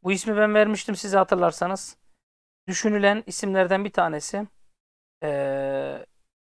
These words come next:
yirmi sekiz yaşında çatır çatır da stoper. Fakat, fakat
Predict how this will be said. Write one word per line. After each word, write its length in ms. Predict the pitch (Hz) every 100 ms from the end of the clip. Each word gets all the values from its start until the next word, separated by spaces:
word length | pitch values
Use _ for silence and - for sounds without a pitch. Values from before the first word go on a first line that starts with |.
| _ _ _
yirmi 200 | 185 214
sekiz 300 | 196 214 220
yaşında 320 | 208 - 208
çatır 300 | 196 233 -
çatır 300 | 185 170 165
da 80 | 190
stoper. 580 | - - - 185 180 - _ _ _ _ _ _ _ _ _ _ _ -
Fakat, 500 | 247 247 247 - - _ _ _ _
fakat 580 | - 208 - 220 -